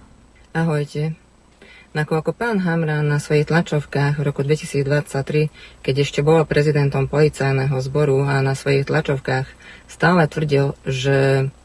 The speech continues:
občania Sýrie sa na území Slovenskej republiky nedopustili ani jedného trestného činu.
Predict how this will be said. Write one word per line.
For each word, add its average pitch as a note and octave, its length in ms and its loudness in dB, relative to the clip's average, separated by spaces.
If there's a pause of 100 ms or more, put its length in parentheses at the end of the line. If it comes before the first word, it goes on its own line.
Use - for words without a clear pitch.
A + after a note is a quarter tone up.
(320)
občania D#3 560 2
Sýrie C#3 640 2 (240)
sa C#3+ 160 0
na C#3 160 4
území E3 320 4
Slovenskej D3 480 0
republiky C3+ 640 -2 (320)
nedopustili D3 720 2
ani C#3+ 240 4
jedného D#3 400 4
trestného D3+ 480 0
činu. B2+ 260 -2